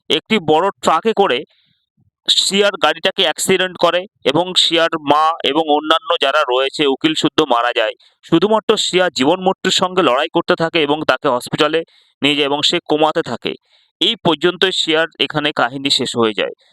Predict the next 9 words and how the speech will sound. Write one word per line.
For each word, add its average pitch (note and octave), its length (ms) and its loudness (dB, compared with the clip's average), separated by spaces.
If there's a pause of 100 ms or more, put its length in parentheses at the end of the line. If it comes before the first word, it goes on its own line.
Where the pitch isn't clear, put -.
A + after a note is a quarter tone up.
(140)
তো C#3 120 0
বন্ধুরা, F3 380 2 (520)
এই, F#3 280 -2 (400)
উম, C3 240 -2
মুভিটার F#3+ 420 0
মধ্য F#3 400 -2
দিয়ে G3 160 2
দেখানো F#3 360 0
হয়েছে F3 280 0